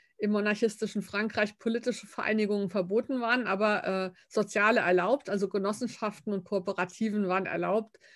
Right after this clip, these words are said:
politische Parteien eben nicht. Ähm, aber das hatte eben auch ganz praktische Gründe, weil es natürlich, ähm, äh, gut ist, sich selbst zu organisieren, Krankenkassen, äh, zu gründen, Volksküchen und dergleichen. Und, äh, da,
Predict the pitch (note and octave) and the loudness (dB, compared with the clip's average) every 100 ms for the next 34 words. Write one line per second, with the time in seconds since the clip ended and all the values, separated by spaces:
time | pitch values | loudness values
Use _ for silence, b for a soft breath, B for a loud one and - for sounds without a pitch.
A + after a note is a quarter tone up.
0 | b b - G#3 A3 G#3+ A3 G#3 F#3+ - | b b 0 4 4 2 -2 0 -2 -2
1 | F#3+ G#3 A3 G#3 F#3 F3+ F3+ A3 C#4 - | 2 4 4 2 2 2 2 -2 -4 -10
2 | - B B B B B - A3 A3 G#3 | -20 B B B B B 0 4 4 2
3 | G#3+ B3 A#3+ - B3 A3+ A3 G3+ G#3 A3+ | 4 4 4 2 4 8 6 6 0 0
4 | G#3+ - G#3+ - G#3 A3 - A#3 A#3+ G#3 | 0 -2 -4 -4 -4 -2 2 2 4 6
5 | G#3 G#3 G#3 - G#3 G3 G3+ - - F#3+ | 4 4 -2 2 6 8 6 2 -4 -2
6 | F#3+ F#3 F3+ - _ _ _ _ _ _ | 0 -2 -4 -10 _ _ _ _ _ _
7 | G3 F#3 F3+ B3+ B3+ G3+ G3 - G#3 - | -2 0 4 4 6 4 4 2 -4 4
8 | G3 G3 - F#3+ G3 G3 F#3+ F3+ G3 F#3+ | 4 4 0 0 2 2 2 2 2 2
9 | F#3 F#3 G3 F#3+ - F#3 F3+ F#3+ F3+ F3+ | 0 -2 -2 -4 -4 -4 -2 0 0 0
10 | E3+ - F3 F3 F3 F3+ F3 F3 F3 F3+ | -2 -4 -4 -4 -2 -2 -2 -2 -4 -4
11 | F3+ F3 F3 F3+ F3 F3 - F3 F3 - | 0 0 0 -2 0 0 2 0 0 -4
12 | F3 F3 F3+ E3+ E3+ E3 F3 F3+ B3+ B3+ | -4 -4 -4 -4 -2 -2 2 4 4 2
13 | A3+ G#3+ B B B A3 B G#3+ G3 G#3+ | -2 -2 B B B -8 B 6 6 4